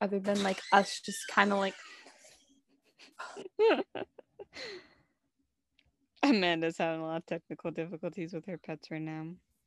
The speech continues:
Speaker 1: I'm so sorry, everyone. Um,
Speaker 2: <laughs>
Speaker 1: just, I have some needy animals. Um, anyways. Um, but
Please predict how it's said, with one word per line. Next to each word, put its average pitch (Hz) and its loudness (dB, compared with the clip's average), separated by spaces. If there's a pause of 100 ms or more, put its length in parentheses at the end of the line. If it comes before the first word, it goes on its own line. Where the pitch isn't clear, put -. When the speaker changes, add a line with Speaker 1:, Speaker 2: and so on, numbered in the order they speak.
(420)
Speaker 1:
I'm 214 8
so 226 4
sorry, 190 2
everyone. 180 -4 (440)
Um, 180 4 (180)
Speaker 2:
<laughs> - -2
Speaker 1:
just, - 0 (100)
I 214 4
have 214 2
some 208 0 (160)
needy 196 4
animals. 185 -2 (120)
Um, 226 6 (640)
anyways. 208 4 (1600)
Um, 202 8
but 233 10